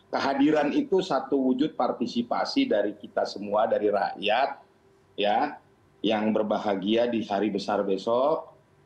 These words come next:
dalam menyongsong pemimpin baru, pemimpin yang besar, pemimpin yang memiliki mimpi-mimpi besar untuk bisa membawa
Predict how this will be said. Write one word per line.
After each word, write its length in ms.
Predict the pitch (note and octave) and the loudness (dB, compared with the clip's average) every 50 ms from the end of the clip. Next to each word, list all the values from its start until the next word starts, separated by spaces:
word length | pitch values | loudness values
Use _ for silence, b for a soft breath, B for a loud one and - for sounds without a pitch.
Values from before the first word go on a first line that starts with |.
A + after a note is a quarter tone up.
| _ - | _ -4
dalam 320 | F#2 G2 G#2+ A2+ A#2 A#2 | -2 0 0 0 0 0
menyongsong 880 | A#2 A#2 A2+ A2+ G#2+ G#2+ G#2+ G#2+ G#2+ - - - B2+ A#2+ B2 A#2+ A2 B B B B B B - | 0 0 0 0 -2 -4 -4 -6 -8 -6 -2 -2 0 0 0 -2 -4 B B B B B B -6
pemimpin 560 | A#2+ A2+ A#2+ A#2+ A#2+ A#2+ A#2 - B2 A#2 A#2 | -2 0 2 2 2 2 2 2 0 2 2
baru, 480 | A2+ G#2+ G#2 G#2 G#2 G#2 A2+ B2 B2+ B2+ | 2 2 2 2 2 2 2 0 0 0
pemimpin 540 | - A2 A2+ A#2 A#2+ B2 A2+ C3 B2+ A#2+ A#2 | 0 0 0 2 2 2 2 2 2 2 2
yang 260 | A2+ G#2+ G#2+ G#2 G2 | 0 0 -2 -2 -4
besar, 560 | G#2 F#2+ - - - A#2+ A2+ A#2 B2 B2 - | -4 -6 -6 -6 -2 0 0 0 0 0 -2
pemimpin 640 | - A2 A2 A#2 B2 B2 A#2+ B2 C3+ B2 A#2+ A#2+ A2 | -2 -4 -2 0 0 0 0 0 0 2 2 2 2
yang 80 | A2 | 0
memiliki 580 | A2 G#2+ G#2+ A2 A2 A#2 B2 A#2+ - - A#2+ A2+ | -2 -4 -4 -2 -2 -2 -2 -2 -2 -2 0 2
mimpi-mimpi 720 | A#2 A2 A2 G#2+ - A2+ A2 G#2+ G#2 G#2+ G#2 A2 G#2+ G2 | 2 2 2 0 0 0 0 2 2 2 0 -2 -4 -6
besar 420 | G2 F#2 - - A#2+ B2 B2 A2+ | -6 -4 -2 -2 0 0 0 -2
untuk 240 | G#2+ G#2 G#2+ - - | -4 -6 -10 -6 -2
bisa 320 | A#2 B2 A#2+ - D#3 C#3 | 0 0 2 2 2 0
membawa 640 | C3 C3+ A#2+ A#2 G#2 G2 F#2+ G2+ G#2+ A#2+ C3 C3 G#2+ | 2 2 2 2 2 2 2 2 2 2 2 0 0